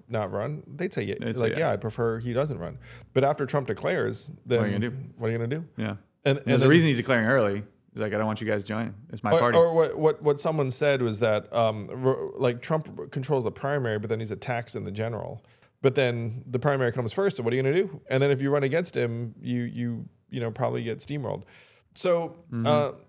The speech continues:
Speaker 1: so th-, this dynamic is playing out. Uh, the, the question s-, still remained the same, even though this midterm, uh, I think was, um, relatively benign,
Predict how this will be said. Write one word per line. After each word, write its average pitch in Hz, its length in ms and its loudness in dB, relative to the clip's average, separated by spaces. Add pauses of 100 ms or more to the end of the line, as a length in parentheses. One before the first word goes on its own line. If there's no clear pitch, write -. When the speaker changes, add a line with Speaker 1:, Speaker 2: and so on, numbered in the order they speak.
(200)
Speaker 1:
so 160 400 2
th-, 151 400 0
this 185 160 4
dynamic 202 440 2
is 143 180 0
playing 139 420 0
out. 104 300 0 (440)
Uh, 117 440 2 (120)
the, 127 480 2
the 117 540 0 (540)
question 127 800 -2
s-, - 180 -12
still 151 300 2
remained 127 280 0
the 107 60 -4
same, 123 320 -2
even 110 220 -4
though 110 140 2
this 107 120 -6
midterm, 113 500 -6 (520)
uh, 110 260 2
I 117 100 -4
think 113 280 -6
was, 107 480 -2 (280)
um, 107 500 -4 (680)
relatively 120 440 2
benign, 107 600 -4